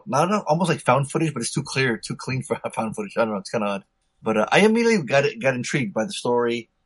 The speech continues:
'cause I wasn't sure if we're gonna get a ghost story. We're gonna have fucking crazy people, <laughs> uh, take over the asylum, right? Um, it's such a big ass building, right? Um, and they kinda allude to, like, "Oh, what's this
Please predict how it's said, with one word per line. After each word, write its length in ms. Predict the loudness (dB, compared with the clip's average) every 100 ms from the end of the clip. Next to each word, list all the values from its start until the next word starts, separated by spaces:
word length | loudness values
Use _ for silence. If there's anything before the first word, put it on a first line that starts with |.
| _ _
'cause 100 | 2
I 40 |
wasn't 180 | 4 2
sure 120 | -2
if 60 | -2
we're 60 |
gonna 120 | -2 -2
get 100 | -6
a 60 | -4
ghost 220 | -2 -2
story. 500 | -2 0 0 -4 -8 _ _ _
We're 120 | -4
gonna 140 | 0 0
have 120 | -2
fucking 320 | -4 -4 -6
crazy 440 | -2 -2 0 -4 -6
people, 340 | -10 -4 -4 -2 -4 -4
<laughs> 200 | _ -10
uh, 300 | -4 -4 -4 -6
take 180 | -6 0
over 160 | 0
the 80 | 0
asylum, 580 | -6 0 0 0 -6 -6
right? 300 | -4 -4 -6 _ _ _ _
Um, 440 | -2 -2 -2 -8 -6
it's 240 | -6 -2
such 160 | -2 -2
a 120 | -6 -10 -12
big 160 | -8 -4
ass 160 | -4 -6
building, 340 | -8 -8 -8 -10
right? 260 | -8 -8 -10 _ _ _ -4
Um, 240 | -4 -4
and 120 | -4 -4
they 80 |
kinda 220 | -2 0 0
allude 260 | -2 -2
to, 100 | -2
like, 160 | -4 -4
"Oh, 100 | -4
what's 220 | -4 -6
this 320 | -4 -4 -6